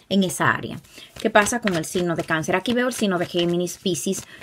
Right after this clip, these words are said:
también el signo de Sagitario, Leo y Acuarios, por si estás lidiando con uno de esos signos. Veo como que alguien del pasado quiere arreglar las cosas.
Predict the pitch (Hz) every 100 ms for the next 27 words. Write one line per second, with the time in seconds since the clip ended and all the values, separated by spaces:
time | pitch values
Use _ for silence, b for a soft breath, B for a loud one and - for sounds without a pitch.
0 | - 196 180 180 208 175 165 180 170 160
1 | 170 165 170 165 165 185 190 190 170 -
2 | 139 151 190 - B B - 240 247 233
3 | 214 220 190 170 170 160 160 151 151 160
4 | - 147 113 - - B B B B B
5 | 190 202 208 214 175 180 165 165 180 175
6 | - 156 180 160 156 175 156 156 156 151
7 | 143 143 - 196 - 196